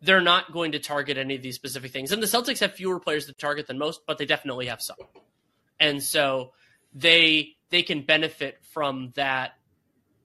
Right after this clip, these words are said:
lack of, that lack of tactical nuance. And that's true of damn near everybody. It's not a new thing. It's not a different thing, but it is, it, it's a reason why you can see what they've done, appreciate what they've done, and still say,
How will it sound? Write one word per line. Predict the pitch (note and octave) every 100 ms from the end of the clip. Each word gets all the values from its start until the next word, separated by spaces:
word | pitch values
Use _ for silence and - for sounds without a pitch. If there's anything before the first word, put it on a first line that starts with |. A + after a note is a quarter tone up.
| _ -
lack | E3 E3+ F3+ -
of, | D#3+ D3 - _ _
that | F#3+ F#3
lack | F#3+ G#3
of | G#3
tactical | - F3+ F3 - D3
nuance. | A#2+ G#2 _ - - _ -
And | D#3+ D3 C#3 C#3 _ _ _ _
that's | E3 E3+ - - - _ _ _ _ B2+ -
true | - G3+
of | G3+ C#3+ _ -
damn | D#3 E3
near | F3+ E3+
everybody. | A3 F3+ B2+ D#3
It's | D#3+
not | D3 D3+ D3+
a | C#3+
new | A#2+ A#2+ C#3+ D#3+
thing. | C#3+ F3 D#3+ B2+
It's | C3+
not | D3 C#3+
a | C3
different | A#2 D#3 - B2 A#2
thing, | A#2 A#2+ C3+
but | D#3
it | D#3+
is, | F3 D#3+ - _ - _ _
it, | G3 G#3
it's | G#3 G3+
a |
reason | G3 F#3+ A#3 G#3+ F3+
why | D#3+ E3 D#3+
you | D#3+ D3+ D#3
can | E3+ C#3+
see | - - G3
what | G3 E3+
they've | F3 D#3
done, | D3+ C#3+ C#3
appreciate | B2+ - - F3+ - D#3+
what | C#3 D3+
they've | C#3+ B2+
done, | C3+ B2+ B2 A#2+ _ _
and | D#3+ D#3
still | - F3
say, | E3 D#3 C#3+ C3+ B2+